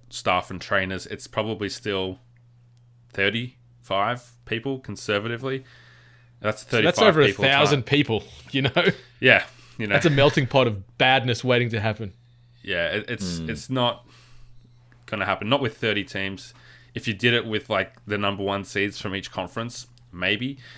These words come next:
Speaker 1: But I think the, even the date of July seems like if, if it was over in here in Australia where we've got the coronavirus contained and we've been doing, um, social distancing and we've been doing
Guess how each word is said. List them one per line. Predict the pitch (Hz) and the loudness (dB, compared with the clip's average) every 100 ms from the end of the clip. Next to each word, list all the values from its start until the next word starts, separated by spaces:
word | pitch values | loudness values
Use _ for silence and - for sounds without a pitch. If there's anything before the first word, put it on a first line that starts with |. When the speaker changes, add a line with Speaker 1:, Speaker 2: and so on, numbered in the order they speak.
| - - _ | -20 -20 _
Speaker 1:
But | 107 - - - - - _ _ - | -4 -4 -8 -20 -20 -20 _ _ -8
I | - | -4
think | 131 123 123 - | -2 -2 -4 -4
the, | 113 104 101 104 | 0 0 0 -2
even | 113 117 | -2 -2
the | 107 | -2
date | 95 95 98 | 0 0 0
of | 98 - | -4 -6
July | 92 90 92 95 | -4 0 0 -2
seems | - 104 95 92 92 | -4 -8 -8 -8 -6
like | 85 - - - - _ _ _ - _ | -6 -6 -14 -20 -20 _ _ _ -20 _
if, | 117 - - | -10 -8 -6
if | 107 113 | -6 -6
it | |
was | 113 120 | 0 2
over | 113 120 | 2 2
in | 113 | 0
here | 110 113 | 0 -2
in | 104 | -2
Australia | - - 98 120 127 | -4 0 2 2 0
where | 107 95 | 0 2
we've | 98 98 - | 0 -2 -4
got | 98 85 _ | -6 -6 _
the | - 95 92 | -6 -6 -6
coronavirus | - 92 95 90 92 92 90 - - - - - | -8 -6 -6 -2 -2 0 -2 -6 -12 -18 -20 -16
contained | - 107 - 98 131 - - _ _ _ _ _ - | -8 -2 0 2 0 -6 -18 _ _ _ _ _ -8
and | 101 | -2
we've | 101 95 | 0 2
been | 107 98 | 0 0
doing, | 92 101 95 92 92 - | 0 0 0 -2 -6 -8
um, | 92 90 87 85 - | -8 -8 -10 -14 -18
social | - 110 95 95 | -4 -4 -4 -6
distancing | 101 95 90 98 90 90 - | -8 -8 -8 -6 -4 -6 -6
and | 92 | -6
we've | 92 87 | -4 -6
been | 95 90 | -6 -6
doing | 87 95 90 90 85 | -4 -4 -4 -8 -14